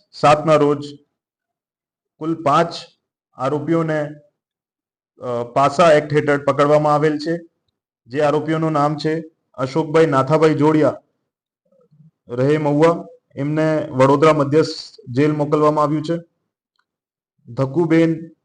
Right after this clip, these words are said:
લખમણભાઈ ચૌહાણ, રહે ચાંચ બંદર તા-, રાજુલા, જિલ્લા અમરેલી, એમને સાબરમતી જેલ અમદાવાદ ખાતે મોકલવામાં આવ્યું છે.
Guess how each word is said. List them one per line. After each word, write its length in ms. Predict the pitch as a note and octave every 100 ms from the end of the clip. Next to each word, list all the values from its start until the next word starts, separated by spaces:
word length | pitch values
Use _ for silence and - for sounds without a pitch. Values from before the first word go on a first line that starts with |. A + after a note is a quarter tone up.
| _ _ _ _ _ _
લખમણભાઈ 760 | C3 C3+ F3 E3+ D#3 C#3+ C#3 B2+ D3+
ચૌહાણ, 380 | C3+ D3+ G#2+ - - _ _ _ _ _ _ -
રહે 380 | B2 D3 D#3 D#3
ચાંચ 280 | D3+ D#3 D3+
બંદર 320 | D3+ D3+ D3+
તા-, 440 | C#3 - - A#2+
રાજુલા, 460 | C3 C#3 E3 A2+ - - _ _ _ -
જિલ્લા 260 | A#2+ D3+ D#3
અમરેલી, 360 | D#3 D#3 B2+
એમને 320 | - C#3 D3+
સાબરમતી 540 | D3+ C#3 C#3+ D3+ D3+ D3+
જેલ 220 | D3+ D3+
અમદાવાદ 360 | C3+ C#3 D3+ D3+
ખાતે 260 | D#3 D3+
મોકલવામાં 500 | D3+ C#3 D3+ D3+ D3
આવ્યું 200 | D3 D#3
છે. 160 | D#3+